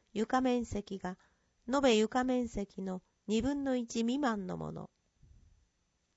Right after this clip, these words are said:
二、診断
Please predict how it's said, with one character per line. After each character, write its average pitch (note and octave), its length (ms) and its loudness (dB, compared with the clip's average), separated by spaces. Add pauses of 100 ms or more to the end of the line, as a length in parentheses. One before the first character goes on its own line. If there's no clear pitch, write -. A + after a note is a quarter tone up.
(2250)
二、 B3 260 -2 (600)
診 D#4+ 400 -4
断 C#4 280 2